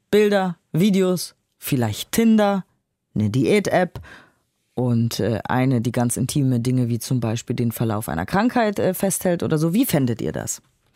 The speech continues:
Genau das können Ermittler der Polizei machen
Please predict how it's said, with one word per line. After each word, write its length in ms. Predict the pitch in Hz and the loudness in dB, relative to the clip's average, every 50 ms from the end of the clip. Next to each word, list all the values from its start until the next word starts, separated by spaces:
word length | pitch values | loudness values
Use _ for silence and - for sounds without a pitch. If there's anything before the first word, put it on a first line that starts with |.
| - - - - - - - _ | -18 -18 -16 -16 -18 -20 -6 _
Genau 280 | 175 170 175 185 262 | 0 0 2 2 2
das 340 | 277 254 240 202 196 - - - 180 | 2 0 0 0 -2 -2 -4 -6 -4
können 260 | - 208 214 233 233 | -2 0 2 2 2
Ermittler 400 | - 160 160 170 175 - 196 196 | 2 2 2 0 2 0 0 0
der 160 | 175 165 147 | 2 0 -2
Polizei 800 | - - - 170 156 143 139 - - - - 127 117 131 175 175 - _ _ _ _ | -2 -2 -2 0 0 0 -2 -2 -2 0 0 0 0 0 -2 -2 -6 _ _ _ _
machen 500 | 202 214 247 262 214 - - 107 - | 4 4 4 2 0 -2 -4 -4 -4